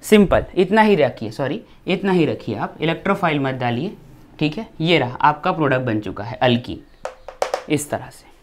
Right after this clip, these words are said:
तो ये रहा बेमफोर्ड स्टीवन रिएक्शन का मैकेनिज्म, ये नोट कर लीजिए। क्योंकि देखिए, यहाँ पे आप इले-, इसको माइनस साइन आप रखेंगे ही, क्योंकि यहाँ चला गया। फिर आप इसे एच प्लस दे दीजिए।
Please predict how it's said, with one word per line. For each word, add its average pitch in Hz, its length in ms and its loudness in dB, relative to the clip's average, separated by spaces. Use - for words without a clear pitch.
तो 190 100 8
ये 208 220 10
रहा 165 340 6
बेमफोर्ड 151 640 6
स्टीवन 151 520 2
रिएक्शन 127 560 2
का 185 220 6
मैकेनिज्म, 123 560 2
ये 165 140 6
नोट 156 180 2
कर 147 160 0
लीजिए। 143 340 -2
क्योंकि 226 240 10
देखिए, 220 320 6
यहाँ 156 460 4
पे 233 80 6
आप 240 200 8
इले-, 196 180 0
इसको 214 400 0
माइनस 214 360 4
साइन 214 220 2
आप 220 140 6
रखेंगे 180 420 6
ही, 160 180 2
क्योंकि 160 300 2
यहाँ 202 280 8
चला 180 260 6
गया। 170 180 2
फिर 254 200 8
आप 233 180 6
इसे 226 200 2
एच 175 280 0
प्लस 208 260 4
दे 185 160 2
दीजिए। 180 400 0